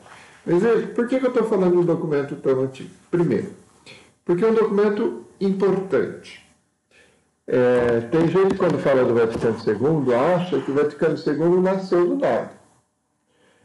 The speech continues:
Na verdade, eu tava fazendo uma pesquisa esses tempos a-, a-, atrás, e eu tava vendo, por exemplo,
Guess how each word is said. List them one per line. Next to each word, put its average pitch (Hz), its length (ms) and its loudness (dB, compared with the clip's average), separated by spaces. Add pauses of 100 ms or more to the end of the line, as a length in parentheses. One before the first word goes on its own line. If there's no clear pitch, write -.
(120)
Na 160 180 0
verdade, 180 480 2
eu 180 80 2
tava 165 240 2
fazendo 131 320 0
uma 123 120 0
pesquisa 113 760 -4 (640)
esses - 320 -8
tempos 87 480 -4
a-, 80 120 -4
a-, - 720 -16
atrás, 131 600 -2 (460)
e 120 80 -4
eu 123 160 0
tava 143 280 0
vendo, 170 460 2
por 135 140 0
exemplo, 123 640 0